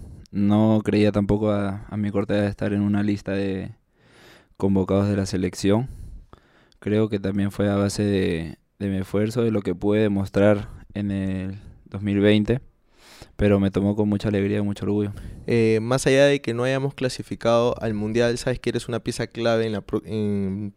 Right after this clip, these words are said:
Speaker 2: próximo proceso eliminatorio, ¿no?
Speaker 1: Sí, la verdad me gustaría, me gustaría bastante estar en el próximo, en las próximas clasificatorias.
Speaker 2: Y tienes una competencia dura porque está Tapia, está Aquino, está el mismo Yotun.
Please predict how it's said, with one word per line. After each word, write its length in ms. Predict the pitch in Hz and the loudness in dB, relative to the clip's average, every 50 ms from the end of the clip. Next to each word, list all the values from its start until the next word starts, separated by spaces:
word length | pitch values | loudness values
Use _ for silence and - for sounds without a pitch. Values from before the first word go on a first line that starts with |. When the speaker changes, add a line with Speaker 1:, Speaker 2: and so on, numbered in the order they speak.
| _ _ - | _ _ -4
Speaker 2:
próximo 340 | - 120 - - 120 117 107 | -2 -2 -2 0 -2 -2 -2
proceso 400 | - - 98 - 117 104 - 117 | -2 -4 -2 -2 -2 0 0 0
eliminatorio, 540 | 110 110 104 101 95 - 113 113 98 - 107 | 0 0 -2 -2 0 2 2 2 2 0 -6
¿no? 80 | 110 110 - _ _ - - - - - _ | -8 -10 -12 _ _ -20 -20 -20 -20 -20 _
Speaker 1:
Sí, 240 | - - - - 101 | -18 -12 -6 -2 0
la 80 | 101 98 | 2 4
verdad 200 | 98 101 104 107 | 4 4 4 4
me 120 | 113 117 113 | 2 2 2
gustaría, 580 | 113 107 95 - 98 95 101 104 101 98 110 - - - - | 0 0 0 0 0 2 4 4 2 2 -2 -6 -10 -12 -8
me 100 | - 98 | -4 -4
gustaría 460 | 101 98 98 - - 98 101 98 101 | -2 -2 -2 -2 -4 0 0 0 0
bastante 320 | 101 98 - 107 101 98 | 0 0 -2 -2 -2 -4
estar 200 | 98 92 - 98 101 | -4 -4 -2 -2 -2
en 100 | 104 101 | 0 -2
el 100 | 98 98 | -2 -2
próximo, 640 | 101 101 101 101 - 98 101 101 98 98 104 107 - - - | -2 -2 -4 -4 -6 -4 -4 -4 -4 -6 -8 -10 -12 -10 -8
en 60 | 87 | -6
las 100 | 98 98 | -4 -2
próximas 340 | 95 - 95 101 107 101 101 | 0 0 0 0 0 -2 0
clasificatorias. 800 | 110 104 101 101 - 98 95 95 95 98 98 98 98 101 - - - | -2 -2 -4 -4 -6 -4 -4 -4 -2 -2 -4 -4 -6 -10 -12 -12 -6
Speaker 2:
Y 160 | - 117 110 | -4 -4 -4
tienes 360 | - 110 113 120 117 120 - | -2 -4 -4 -4 -4 -4 -4
una 440 | 135 131 127 127 123 120 113 107 101 - | -2 0 2 4 4 2 2 0 -2 -2
competencia 560 | - 104 95 - 92 - 113 117 - - 113 | -4 -4 -2 -4 -2 -2 -2 -2 -2 -2 0
dura 240 | 107 120 139 135 113 | 2 4 4 4 2
porque 280 | 87 - - - - | 0 -4 -8 -8 -8
está 220 | 101 - - - 104 | -10 -8 -8 -8 -6
Tapia, 420 | - - 120 127 127 - - 107 104 | -2 0 2 2 2 0 0 -4 -4
está 160 | - - - | -2 -4 -8
Aquino, 720 | 101 95 - - 131 131 127 120 110 104 104 104 113 117 _ - | -8 -8 -4 -2 0 0 0 0 -2 -2 -4 -4 -6 -8 _ -20
está 160 | - - - | -14 -6 -4
el 60 | 107 107 | -4 -2
mismo 220 | 107 110 117 104 98 | -2 -4 -4 -2 -2
Yotun. 480 | 95 92 - - 123 120 120 117 104 | -2 -2 2 2 4 4 4 2 -2